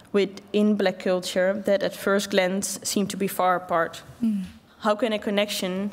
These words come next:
Speaker 1: between diverse styles enrich and uplift each other?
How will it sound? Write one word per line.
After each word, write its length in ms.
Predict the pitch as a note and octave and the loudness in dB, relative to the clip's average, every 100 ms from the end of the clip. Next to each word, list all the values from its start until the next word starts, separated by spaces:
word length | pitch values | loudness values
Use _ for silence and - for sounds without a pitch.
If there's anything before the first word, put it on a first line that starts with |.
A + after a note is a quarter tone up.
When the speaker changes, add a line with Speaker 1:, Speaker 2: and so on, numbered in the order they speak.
| - | -8
Speaker 1:
between 440 | G3 - G3+ G3 - | -10 -4 -2 0 -2
diverse 440 | G3 F#3+ G3 G#3 | -4 -2 0 0
styles 480 | - G3 F3+ F#3 - | 0 0 2 0 -2
enrich 440 | G3+ F3 F#3 F#3 - - | -4 0 -2 -4 -8 -4
and 180 | F3+ - | -4 -4
uplift 380 | E3 F#3 E3+ E3 | -4 -4 -4 -6
each 160 | - | -8
other? 280 | E3+ - | -8 -8